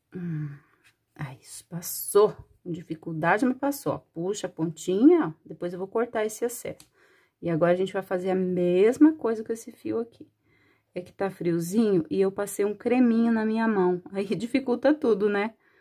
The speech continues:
Ó. Então, vamos esconder aqui essa outra ponta. Sempre bem pertinho, tá? Do arremate. Porque senão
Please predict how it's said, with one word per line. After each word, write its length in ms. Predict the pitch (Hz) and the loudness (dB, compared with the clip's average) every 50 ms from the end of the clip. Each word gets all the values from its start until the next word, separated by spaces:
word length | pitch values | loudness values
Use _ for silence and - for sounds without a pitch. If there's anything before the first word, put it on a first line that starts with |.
| _ _ _ _ _ _ _ _ _ _ _ _ | _ _ _ _ _ _ _ _ _ _ _ _
Ó. 220 | - - - - - - _ _ _ _ _ _ _ _ _ _ _ _ _ _ | -10 -8 -8 -8 -10 -14 _ _ _ _ _ _ _ _ _ _ _ _ _ _
Então, 160 | - - 170 | -10 -8 -6
vamos 340 | 160 180 175 180 185 190 190 | -4 -4 -2 -4 -4 -4 -6
esconder 640 | - - - - - 220 247 240 202 208 208 214 220 | -10 -12 -10 -6 -2 0 0 2 4 4 4 4 2
aqui 420 | 220 - - - 247 302 302 _ _ _ _ _ _ _ _ | 0 -4 -6 -4 -4 -4 -4 _ _ _ _ _ _ _ _
essa 280 | - 220 - - 233 240 | -20 -18 -10 -4 -2 0
outra 340 | 233 226 208 214 - 226 233 | 2 2 0 0 -2 -6 -8
ponta. 460 | - - - - - - - _ _ _ _ _ _ _ _ _ _ _ _ _ _ _ _ | -8 -8 -8 -6 -6 -8 -10 _ _ _ _ _ _ _ _ _ _ _ _ _ _ _ _
Sempre 460 | - - - 240 233 269 302 320 311 | -14 -4 0 4 6 6 8 8 6
bem 240 | 240 220 233 240 285 | 6 6 4 2 4
pertinho, 680 | 277 339 311 302 269 277 - - - 214 226 269 302 302 | 6 6 6 6 6 4 0 -4 0 4 6 8 6 6
tá? 340 | 302 214 202 208 254 311 - _ _ _ _ _ _ _ _ _ _ _ _ _ _ _ _ _ _ - | 6 2 0 2 2 0 -2 _ _ _ _ _ _ _ _ _ _ _ _ _ _ _ _ _ _ -8
Do 180 | 170 185 190 | -4 0 2
arremate. 840 | 190 190 196 190 185 170 165 165 170 180 202 226 - - - 311 - _ _ _ _ _ _ _ _ _ _ _ _ _ _ _ _ _ _ _ _ _ _ _ _ _ _ _ _ _ _ _ _ _ _ _ _ _ _ | 2 2 4 4 4 6 6 6 6 4 4 2 -2 -12 -16 -18 -18 _ _ _ _ _ _ _ _ _ _ _ _ _ _ _ _ _ _ _ _ _ _ _ _ _ _ _ _ _ _ _ _ _ _ _ _ _ _
Porque 400 | - 190 196 202 202 - 220 202 | 0 2 2 2 2 2 0 0
senão 840 | 202 - - - - 294 311 277 226 220 247 285 285 247 190 180 156 | 0 0 -2 4 8 10 10 10 8 6 4 4 4 4 2 -2 -4